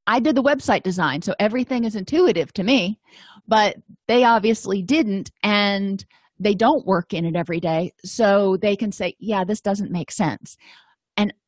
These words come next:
those are the fresh eyes that I'm looking for. So it's sometimes good to ask people who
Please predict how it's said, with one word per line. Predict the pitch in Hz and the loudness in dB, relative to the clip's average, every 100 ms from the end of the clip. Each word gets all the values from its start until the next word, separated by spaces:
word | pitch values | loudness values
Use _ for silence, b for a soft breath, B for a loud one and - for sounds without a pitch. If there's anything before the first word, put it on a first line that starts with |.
| _ | _
those | 175 220 226 | 0 2 2
are | |
the | 220 | -4
fresh | 208 214 202 - | -2 0 -2 0
eyes | 190 185 185 - | 2 2 0 -2
that | 180 | -4
I'm | 165 | -2
looking | 180 165 202 175 | -2 -4 -4 -8
for. | - 160 - b b b b | -8 -12 -12 b b b b
So | - 269 | -2 -2
it's | - - _ _ _ | -2 -14 _ _ _
sometimes | - 415 - 466 359 | -4 -2 0 -2 -2
good | 214 302 302 233 | -4 0 0 0
to | - | -2
ask | 214 277 - | -2 -6 -6
people | - 277 294 | -4 0 0
who | 262 254 214 | 0 0 -2